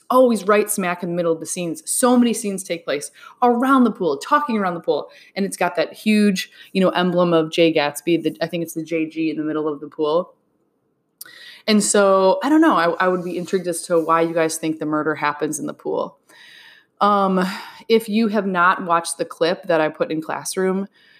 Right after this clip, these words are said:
you should watch it. It's haunting because they put all of these elements together. They put in, um, you know, obviously Gatsby getting in the pool, but then they have the phone, like, right next to the pool,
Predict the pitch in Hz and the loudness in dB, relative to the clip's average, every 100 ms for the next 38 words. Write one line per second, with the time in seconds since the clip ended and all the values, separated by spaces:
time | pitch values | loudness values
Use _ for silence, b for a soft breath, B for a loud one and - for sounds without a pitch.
0 | b 208 196 180 151 147 160 147 160 - | b -2 0 0 0 0 -2 -2 -4 -6
1 | - - _ _ - - 226 254 240 165 | -10 -12 _ _ -8 0 2 4 2 -2
2 | 156 175 170 196 165 180 180 196 - 185 | -2 -4 -2 0 0 -2 0 -2 0 0
3 | 196 226 214 214 202 175 180 180 - 170 | 2 2 2 -2 -2 -2 -4 -4 -8 -4
4 | 160 156 160 160 180 165 156 160 - b | -4 -2 -4 2 2 2 0 -6 -10 b
5 | b b b - 175 170 156 156 156 _ | b b b 0 2 4 2 0 -6 _
6 | 190 180 147 156 170 170 - 165 160 160 | 0 2 2 2 0 0 -2 -2 0 0
7 | 170 - 196 185 175 170 175 170 - 233 | 0 -4 -4 -2 2 2 2 -2 0 4
8 | 170 165 165 175 170 165 170 170 170 165 | 4 4 0 -2 -4 -4 0 2 2 0
9 | 160 - 160 160 165 160 143 139 156 151 | -8 -6 0 2 0 -2 -6 -4 -2 -2
10 | 147 - - 160 - 147 175 220 | -4 -6 -8 -8 -6 -2 -2 -4